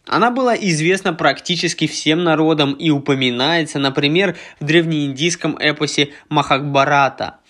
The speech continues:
и в собрании ведийских гимнов Ригведа. В предостерегающей поэме «Жалобы игрока» «Не играй в кости, а паши свою борозду», говорится в произведении. Азарту поддавались и древние греки.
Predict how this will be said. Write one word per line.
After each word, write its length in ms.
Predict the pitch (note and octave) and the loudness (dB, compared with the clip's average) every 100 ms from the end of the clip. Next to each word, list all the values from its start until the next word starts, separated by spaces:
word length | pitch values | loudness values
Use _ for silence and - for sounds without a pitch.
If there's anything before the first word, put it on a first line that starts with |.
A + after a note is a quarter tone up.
| _ - | _ -6
и 120 | F3 | -4
в 60 | E3 | 0
собрании 760 | D3+ D3 D3 G3+ G3+ E3 C#3+ - - | 0 0 0 0 0 -2 -4 -10 -6
ведийских 760 | D3 C#3+ D3+ G3 F#3 - E3+ | -4 -4 -2 -4 -4 -4 -4
гимнов 520 | C#3 D3+ E3+ D3+ C#3+ C#3 | -2 -2 0 0 -2 -4
Ригведа. 760 | C#3 C3+ C#3 D#3+ C#3+ A#2+ - _ - _ | -4 -6 0 0 0 -6 -12 _ -20 _
В 80 | - | -4
предостерегающей 1120 | F3+ E3+ E3+ - E3 E3 F#3 A3 G#3+ - D#3 | 0 0 -2 -4 -2 2 2 2 -2 -4 -6
поэме 560 | - D3 F3+ E3 C3 | 0 2 2 2 0
«Жалобы 540 | B2+ C#3+ D3 C#3+ C3 A#2+ | 2 2 2 0 -2 -2
игрока» 640 | B2+ A#2+ - E3+ G#3+ A3 - - _ - | 0 -2 2 2 2 -4 -14 -20 _ -4
«Не 140 | E3+ | -2
играй 340 | F3 D#3+ G3+ D3+ | -2 0 0 0
в 120 | - | -2
кости, 440 | F#3 A3+ A#3+ B3 - | 0 0 -2 -8 -2
а 140 | D#3 | -2
паши 400 | D3 C#3+ C3+ D#3 | 0 0 -2 -6
свою 320 | D3 D3 C#3 C3+ | -6 -2 -2 0
борозду», 680 | C3 C3 C3 C#3 E3 A#2 - - | 0 0 -2 -2 0 -2 -10 -12
говорится 480 | C#3+ C3+ C3+ B2+ C3 | -4 0 0 -2 -6
в 40 | A2+ | -6
произведении. 880 | B2 B2 B2 C3 B2+ A#2+ A2+ - _ - | -6 -4 -8 -8 -6 -6 -10 -14 _ -8
Азарту 580 | - C3+ F3+ G#3+ A3 F#3+ | -2 2 2 2 0 -4
поддавались 840 | D#3 D#3 D3+ D3 E3+ G3 F#3 E3+ | 0 -2 2 2 4 2 2 -2
и 60 | C#3 | -2
древние 460 | C3+ C#3+ D3+ D3+ D3+ | 0 0 2 0 0
греки. 540 | D3+ G3+ E3+ - | 2 0 -2 -8